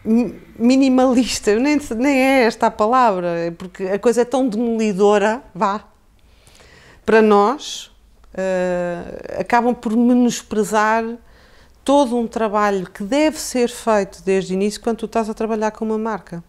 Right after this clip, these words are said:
Ou seja, se uma marca quer, ok, eu quero crescer, eh, nas redes sociais, sim senhor, quais são os objetivos? Ah, nós queremos vender. Bom, ok, tem, querem vender, mas não estão à espera que passado um mês estejam a vender milhões porque não vão vender milhões.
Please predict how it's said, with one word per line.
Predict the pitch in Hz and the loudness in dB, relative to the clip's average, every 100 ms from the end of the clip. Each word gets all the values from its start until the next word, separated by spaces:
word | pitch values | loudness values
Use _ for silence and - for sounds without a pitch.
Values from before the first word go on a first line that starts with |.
| - _ - - - | -20 _ -20 -20 -12
Ou | - | -8
seja, | - 165 143 143 | -2 -2 -2 -8
se | - - | -10 -4
uma | 311 311 | -2 0
marca | 220 165 - 170 | -2 -4 -6 -12
quer, | - 190 185 151 147 - - - - - | -8 -4 -4 -6 -14 -20 -20 -20 -20 -8
ok, | - - 175 104 - _ - - | -6 -4 -6 -8 -10 _ -20 -8
eu | - 269 | -4 -2
quero | 269 247 233 | 0 -2 -2
crescer, | - - 240 233 202 - - _ _ _ _ _ - | -10 -4 0 0 -2 -12 -20 _ _ _ _ _ -6
eh, | 202 180 | -2 -2
nas | 170 202 - | -2 -4 -4
redes | 196 190 | -6 -6
sociais, | - - - 139 143 - | -14 -14 -14 -14 -14 -10
sim | 226 | -8
senhor, | - 156 139 | -8 -10 -10
quais | - 220 | -6 -6
são | - 214 | -4 -4
os | 190 | -4
objetivos? | 190 165 151 - - - - - _ - | -6 -8 -12 -16 -20 -20 -20 -20 _ -12
Ah, | 359 - | -12 -14
nós | - | -16
queremos | - 165 | -8 -6
vender. | 185 214 175 160 160 _ _ - - - | -2 -2 -2 -6 -10 _ _ -20 -20 -18
Bom, | - - - _ | -16 -16 -18 _
ok, | 147 - - - | -16 -14 -14 -14
tem, | - 131 | -14 -12
querem | 147 143 | -10 -8
vender, | 165 180 214 330 | -6 -4 -2 -2
mas | 294 165 | -6 -6
não | 160 | -8
estão | 160 160 | -6 -6
à | |
espera | 160 185 180 | -6 -4 -4
que | 180 208 208 | -4 -6 -4
passado | 185 - 160 175 | -4 -6 -6 -4
um | |
mês | 185 196 | -4 -4
estejam | 214 208 214 | -4 -4 -2
a | |
vender | 214 214 220 | -2 0 0
milhões | 220 233 | -2 -2
porque | - | -4
não | 247 | -6
vão | 240 254 240 | -4 -4 -4
vender | 254 254 247 | -6 -4 -6
milhões. | 262 190 180 | -6 -6 -10